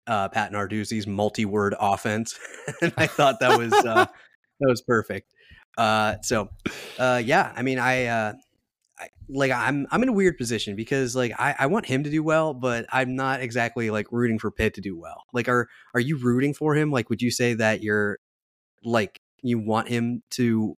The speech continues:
Speaker 1: to win?
Speaker 2: I want him to put big numbers up, but I want Pitt to lose every game.
Speaker 1: Same. Yeah. <laughs>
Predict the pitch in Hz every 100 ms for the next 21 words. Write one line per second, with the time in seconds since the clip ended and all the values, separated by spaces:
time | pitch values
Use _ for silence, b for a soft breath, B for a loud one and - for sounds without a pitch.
0 | - 135 113 107 104 120 139 _ _ _
1 | _ _ _ _ _ _ _ _ _ _
2 | 147 160 196 185 190 185 151 165 143 -
3 | _ - 143 120 120 120 135 139 139 -
4 | 127 120 117 - 113 - 110 104 98 98
5 | 101 95 95 98 92 110 _ _ _ _
6 | _ _ - 120 104 - _ - 120 92
7 | - 262